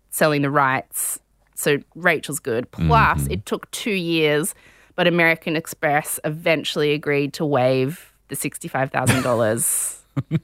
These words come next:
Speaker 1: So, like, it took a long time, but they were like, "Okay, fine, you got rorted."
Speaker 2: Mm-hmm.
Speaker 1: Um, so that happened. Um, yeah, and so Anna's just in prison, all this stuff swirling around her that apparently she's loving,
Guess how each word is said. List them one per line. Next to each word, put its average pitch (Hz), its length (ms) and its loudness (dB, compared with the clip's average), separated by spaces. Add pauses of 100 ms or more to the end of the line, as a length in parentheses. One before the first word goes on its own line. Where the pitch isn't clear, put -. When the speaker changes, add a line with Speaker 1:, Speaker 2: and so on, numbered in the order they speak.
(100)
Speaker 1:
So, 139 760 4 (280)
like, 131 200 0
it 165 80 -2
took - 220 0
a - 20 6
long 151 240 4
time, 135 320 2
but 131 140 0
they 131 160 2
were 131 100 2
like, 120 280 0
"Okay, 117 220 -2
fine, 120 520 0
you 127 160 -4
got - 280 0
rorted." 57 440 -2
Speaker 2:
Mm-hmm. 82 340 0
Speaker 1:
Um, 123 400 -2 (460)
so - 160 -2
that 139 320 0 (100)
happened. 175 600 -4 (580)
Um, 240 340 2
yeah, 233 540 2
and 208 180 0
so 220 140 0
Anna's 214 440 0
just - 280 -8
in 202 160 0
prison, 240 640 2
all 185 180 4
this 247 160 2
stuff 214 220 2
swirling 208 560 4
around 190 340 2
her 240 140 0
that 202 100 2
apparently 175 480 0
she's 220 300 -2
loving, 185 580 2